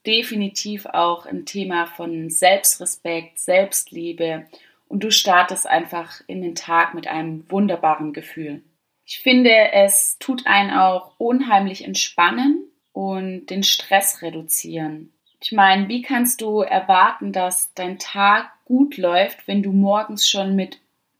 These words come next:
der Mega-Hektik in den Tag startest? Das kann doch eigentlich so schon gar nicht funktionieren, dass man da super gelaunt in die Bahn oder ins Auto steigt, an der Arbeit ankommt und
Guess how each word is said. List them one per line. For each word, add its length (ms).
der 320
Mega-Hektik 1300
in 180
den 140
Tag 340
startest? 640
Das 160
kann 260
doch 160
eigentlich 560
so 260
schon 240
gar 220
nicht 160
funktionieren, 800
dass 180
man 220
da 440
super 460
gelaunt 800
in 180
die 100
Bahn 380
oder 120
ins 180
Auto 320
steigt, 560
an 100
der 120
Arbeit 340
ankommt 680
und 300